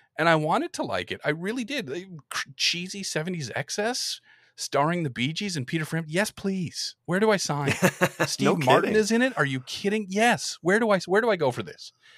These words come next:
Speaker 2: I think we were really excited.
Speaker 1: We were super excited, and we got about fifteen or twenty. We did not get far into it. We got fifteen,
Speaker 2: No.
Speaker 1: maybe twenty minutes into it, and we had the highest high hopes,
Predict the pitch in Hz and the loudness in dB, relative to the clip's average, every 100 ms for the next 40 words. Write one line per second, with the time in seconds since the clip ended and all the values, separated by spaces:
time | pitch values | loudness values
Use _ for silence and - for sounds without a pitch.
0 | - 143 147 180 190 196 196 185 165 185 | -10 -8 -4 -4 -2 0 2 2 4 2
1 | 185 - 139 330 - 127 143 131 - - | 0 0 2 2 0 0 2 2 2 0
2 | - - - 170 160 127 - - 95 90 | 2 2 0 -4 -4 -4 -4 0 0 -2
3 | 87 117 120 127 127 120 95 - - _ | -8 -6 -2 0 0 0 -4 -10 -20 _
4 | 170 - - 165 143 113 - 117 - 139 | -10 -10 -14 -10 -8 -10 -8 -10 -6 -6
5 | 165 123 104 123 131 113 107 - 92 87 | -4 -6 -4 -6 -4 -4 -4 -4 -4 -4
6 | 90 - - - - 104 - - 143 - | -10 -14 -20 -16 -12 -12 -12 -12 -14 -8
7 | 127 107 120 139 - 117 104 92 90 87 | -8 -6 -8 -10 -10 -8 -8 -10 -12 -10
8 | 82 - _ - - - _ 113 107 107 | -10 -12 _ -20 -20 -20 _ -6 -4 -4
9 | 95 - - 101 113 120 - - - 98 | -4 -4 -2 -4 -4 -10 -14 -20 -8 -6
10 | 101 - 87 - - - | -4 -2 -4 -4 -8 -8